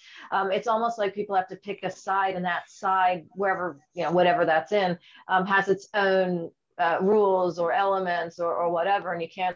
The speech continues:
sort of have, you know, pick one from two different sides because no one understands it. Um, and so as a result, um, th-, there's just a lot of, um, gaps in, in,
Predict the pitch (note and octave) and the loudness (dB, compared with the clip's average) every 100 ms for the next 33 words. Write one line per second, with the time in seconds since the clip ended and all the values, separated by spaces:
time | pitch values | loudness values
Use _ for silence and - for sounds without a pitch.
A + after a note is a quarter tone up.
0 | - - F3 E3+ D#3+ E3 F#3 F3 - F3 | -8 -6 0 0 -2 -6 -2 0 -2 -6
1 | D#3 G#3 - F3+ F3 - - F3 F3+ E3+ | -10 -10 -2 0 0 -2 -6 -2 0 0
2 | - E3 - F3 F3 D#3 E3 - E3+ D#3+ | -2 -6 0 2 2 0 -10 -8 -2 -2
3 | D#3 F3+ F3 E3+ D#3 C#3+ - F3 F3 C#3 | -2 -4 -2 -4 -6 -8 -4 -2 -2 -4
4 | - - - - - E3+ E3 E3 D#3+ - | -6 -14 -20 -10 2 4 6 4 -2 -4
5 | F3 E3+ - - - F3 F3+ F3 F3 E3 | 0 0 0 -6 0 4 6 4 2 0
6 | D#3+ F#3+ G3 E3 D#3 - _ _ _ E3+ | 2 2 2 2 0 -6 _ _ _ -4
7 | E3 D#3 D3+ - E3+ - F#3 F#3+ F#3+ - | -2 -4 -8 -14 -8 -4 2 4 2 0
8 | G#3 G3 F#3 F3 F3 F3 D#3+ D#3 - D#3+ | -4 0 2 4 4 2 0 -4 -8 -6
9 | D#3 D3+ D#3+ - - F3 E3 - - - | -4 -8 -16 -20 0 4 4 2 -4 -20
10 | - _ _ _ - F#3 F3 - F#3 | -20 _ _ _ -4 0 0 2 0